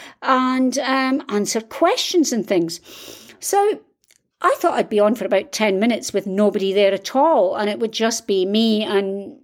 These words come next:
maybe one person, the odd person that popped in because TikTok let them know I was there. But no, I had quite a few people, and I was on for forty-five minutes.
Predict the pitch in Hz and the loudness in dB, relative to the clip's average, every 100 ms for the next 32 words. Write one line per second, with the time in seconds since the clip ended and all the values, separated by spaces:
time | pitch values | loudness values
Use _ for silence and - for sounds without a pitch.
0 | _ - 233 214 190 180 214 247 214 220 | _ -14 -4 -2 0 0 0 2 2 2
1 | - 180 202 214 214 208 202 180 - 208 | 0 2 2 2 2 0 0 -6 -2 -2
2 | 196 - 220 180 180 185 - _ - - | -2 -2 -2 -2 -6 -8 -10 _ -20 -6
3 | - - 208 202 202 185 190 185 185 190 | -4 0 0 -2 -4 -2 -2 -2 -2 -6
4 | 202 320 311 127 - - - - - - | 0 0 0 -2 -14 -20 -20 -20 -20 -20
5 | - - 392 339 494 622 480 311 262 254 | -10 -8 0 0 4 4 4 2 -2 -4
6 | - 220 214 - 226 - 370 - 392 285 | 0 0 -2 -6 -8 -2 -2 0 0 2
7 | 294 285 349 - 330 - 240 226 208 - | 2 2 0 0 -8 2 2 2 -4 0
8 | 185 180 262 339 180 - | 0 2 2 2 0 -8